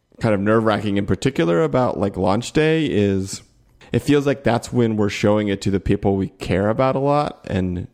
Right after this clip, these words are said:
know us. And so it's, you know, particularly nerve-wracking, b-, you know, just to kind of, s-, you know,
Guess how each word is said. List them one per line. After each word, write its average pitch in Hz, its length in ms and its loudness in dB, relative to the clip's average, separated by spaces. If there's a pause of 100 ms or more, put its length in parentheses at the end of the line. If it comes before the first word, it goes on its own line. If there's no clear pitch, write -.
know 95 480 0
us. 156 400 -4
And 101 160 -2
so 104 520 2 (840)
it's, 101 640 -2 (640)
you 107 160 2
know, 101 80 0
particularly 98 640 0
nerve-wracking, 92 720 -2
b-, 95 180 -8 (120)
you 196 120 0
know, 87 300 -2
just - 240 -6
to 90 100 -2
kind 92 220 -2
of, 85 60 -2
s-, - 500 -10 (120)
you 175 120 -4
know, 95 220 -4